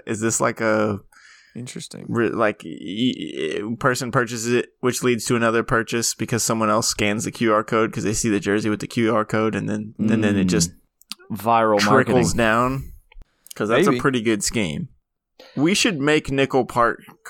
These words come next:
Speaker 1: shirts with our, with a Q R code that leads to our website.
Speaker 3: Yeah, we're gonna wanna beef up that website then.
Speaker 1: <laughs> Well, maybe it just goes to, like, uh, Spotify.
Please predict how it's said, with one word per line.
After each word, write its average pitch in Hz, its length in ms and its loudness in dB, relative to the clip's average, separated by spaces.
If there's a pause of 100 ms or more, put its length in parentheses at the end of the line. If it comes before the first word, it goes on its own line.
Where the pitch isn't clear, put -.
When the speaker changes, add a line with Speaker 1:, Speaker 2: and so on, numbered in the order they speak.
(120)
Speaker 1:
shirts - 720 -4 (120)
with 113 280 0
our, 107 240 2 (140)
with 123 140 -2
a 113 80 0
Q 120 220 0
R 110 140 2
code 101 240 -6
that 95 100 -2
leads 98 280 -2
to - 100 -4
our - 120 -2
website. - 400 -8 (680)
Speaker 3:
Yeah, - 120 -8
we're - 140 -10
gonna 107 180 -2
wanna 92 180 0
beef 90 360 -6
up 82 180 -2
that 69 220 -2
website - 560 -2
then. 73 260 -4 (240)
Speaker 1:
<laughs> - 560 2 (440)
Well, 147 160 4
maybe 180 320 6
it 165 80 2
just 147 240 2
goes 127 380 2
to, 131 80 4
like, 110 420 0 (440)
uh, 104 240 2
Spotify. - 520 -2